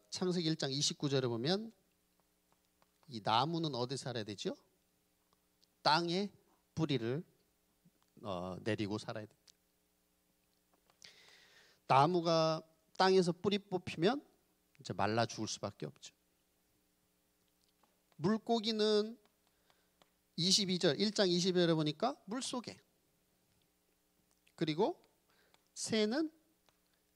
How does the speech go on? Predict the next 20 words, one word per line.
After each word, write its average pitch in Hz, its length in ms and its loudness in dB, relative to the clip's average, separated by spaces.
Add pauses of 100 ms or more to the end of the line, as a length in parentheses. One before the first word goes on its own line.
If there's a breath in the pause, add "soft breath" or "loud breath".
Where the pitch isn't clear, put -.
일 180 180 4
장 180 140 4
이십이 147 320 -2
절에 135 160 4
보니까 123 400 -2 (240)
하늘을 247 460 -2
날도록, 110 360 -4 (200)
공중을 165 500 0
날도록. - 360 -6 (2250 soft breath)
가장 240 640 -4
중요한 208 800 0 (800)
창조 220 400 0
원리가 170 260 2
뭡니까? 139 460 -4 (1400 soft breath)
일 208 140 -2
장 185 180 6
이십칠, 170 320 2
이십팔 151 380 -2
절에 127 260 -4 (120)
인간은 208 920 2